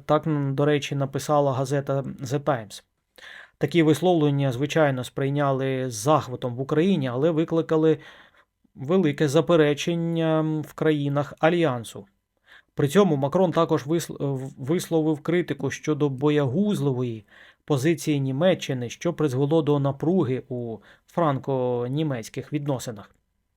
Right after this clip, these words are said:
Але початкова позиція президента Франції, якщо ви пригадаєте, відносно війни в Україні, відзначалася відкритістю до діалогу з Росією та прагненням до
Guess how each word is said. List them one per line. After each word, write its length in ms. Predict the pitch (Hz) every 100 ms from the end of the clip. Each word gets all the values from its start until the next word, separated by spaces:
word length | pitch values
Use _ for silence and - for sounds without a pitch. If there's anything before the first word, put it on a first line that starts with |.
| _ _ _ - - - - 143
Але 340 | 190 180 147 - -
початкова 840 | 160 151 170 - 240 196 156 139 131
позиція 480 | 156 147 147 143 123
президента 540 | 127 120 123 139 139
Франції, 440 | 135 156 135 127
якщо 280 | 120 - 156
ви 120 | 143
пригадаєте, 760 | 139 143 139 139 127 117 - 110 - - - -
відносно 520 | 135 151 156 131 - 131
війни 280 | 147 139
в 60 | 123
Україні, 480 | 135 160 208 190 135
відзначалася 800 | 135 147 143 196 175 147 170 160
відкритістю 800 | 147 - 208 214 - 123 - 127
до 140 | 135
діалогу 520 | 127 143 151 196 170
з 60 | 170
Росією 520 | 170 - 180 170 143
та 160 | 143 151
прагненням 600 | - 165 170 165 151 139
до 220 | 151